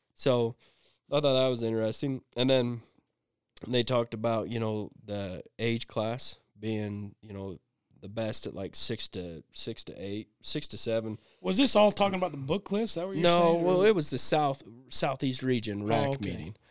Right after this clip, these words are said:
Speaker 2: Okay.
Speaker 1: <clears throat> W-, they were talking about the book cliffs when they started talking about the buffalo
Speaker 2: Oh, okay,
Speaker 1: and how
Speaker 2: okay.
Speaker 1: the buffalo hunts were,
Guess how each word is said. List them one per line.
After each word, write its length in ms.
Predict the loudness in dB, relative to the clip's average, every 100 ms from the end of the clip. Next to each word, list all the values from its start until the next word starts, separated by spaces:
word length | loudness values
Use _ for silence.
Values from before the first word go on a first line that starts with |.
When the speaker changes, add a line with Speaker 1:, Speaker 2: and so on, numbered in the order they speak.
| -14
Speaker 2:
Okay. 340 | -14 -12 -16 -16
Speaker 1:
<clears throat> 60 | -4
W-, 640 | -2 0 -2 -10 -4 -4 2
they 100 | 2
were 80 | 4
talking 300 | 4 2 0
about 220 | -2 -2
the 60 |
book 240 | -2 -2 -2
cliffs 280 | -4 -4 -4
when 100 | -4
they 80 |
started 300 | -2 -2 -4
talking 280 | -6 -8 -8
about 160 | -8 -8
the 60 |
buffalo 440 | -8 -10 -10 -10 -8
Speaker 2:
Oh, 240 | -8 -8 -12
okay, 340 | -12 -14 -12 -4
Speaker 1:
and 120 | 0
how 100 | 2
Speaker 2:
okay. 80 | 0
Speaker 1:
the 60 |
buffalo 500 | 0 0 0 0 0
hunts 340 | 2 0 0 -2
were, 360 | -2 0 -2